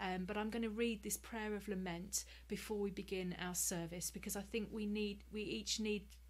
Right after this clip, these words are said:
to actually say out loud that th-, this isn't fun, this isn't good, and we need God to be with us. So let us pray. Save us,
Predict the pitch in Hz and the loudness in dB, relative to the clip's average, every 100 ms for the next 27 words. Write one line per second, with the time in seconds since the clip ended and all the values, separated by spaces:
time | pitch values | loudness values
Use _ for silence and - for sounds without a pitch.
0 | - 233 202 - 220 208 202 - - 220 | -8 -2 0 0 0 0 0 -2 0 0
1 | 208 208 208 202 190 185 - - - - | 0 -2 0 0 0 -2 -12 -16 -12 -6
2 | 208 208 - - - 170 165 - - - | -4 -2 -4 -6 -4 -2 -2 -6 -16 -10
3 | 202 208 202 - - 170 170 - - - | -4 -2 -2 -2 -2 0 -2 -8 -14 -16
4 | - - 190 185 190 190 190 190 196 180 | -14 -6 -4 -2 0 0 0 -2 0 -2
5 | 175 - 175 170 165 165 165 - - - | -2 -2 0 0 -2 -2 0 -2 -4 -16
6 | - - - - - - - - - - | -18 -16 -16 -18 -18 -18 -16 -16 -14 0
7 | - 214 185 185 185 180 208 - - 180 | 2 4 4 4 4 2 0 -2 0 2
8 | 170 170 - - - - - - - - | 2 -2 -8 -14 -14 -16 -16 -16 -18 -16
9 | - - - - - - 269 247 240 220 | -16 -16 -16 -12 0 4 6 6 6 4
10 | 220 - - | 4 4 2